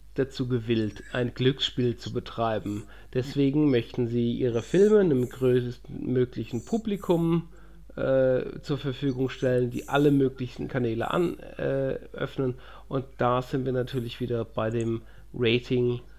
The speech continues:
welche Kinoketten spielen das, was können wir machen? Und da wird's ja von der Studioseite natürlich immer schon runterreguliert.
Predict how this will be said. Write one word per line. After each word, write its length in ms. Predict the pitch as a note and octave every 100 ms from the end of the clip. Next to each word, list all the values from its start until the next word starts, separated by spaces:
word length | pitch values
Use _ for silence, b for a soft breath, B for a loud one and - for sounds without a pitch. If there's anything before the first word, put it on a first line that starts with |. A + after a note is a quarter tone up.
| b b -
welche 540 | C3 B2 A#2+ B2 -
Kinoketten 680 | - - C#3 B2+ - G#2 A2
spielen 400 | - B2 A#2 A2+
das, 260 | A2 G#2+ -
was 200 | A2+ -
können 140 | A#2
wir 60 | A2+
machen? 360 | A2+ G#2+ A#2
Und 120 | A2
da 120 | A#2 A2+
wird's 180 | -
ja 140 | A#2 A2+
von 160 | -
der 80 | A#2
Studioseite 600 | - - A#2+ A2+ A2+ -
natürlich 540 | A#2 A2 A2+ A#2+ - -
immer 200 | B2 A2+
schon 180 | -
runterreguliert. 960 | A2+ A#2 A#2 A#2 A2+ A2 A#2+ - -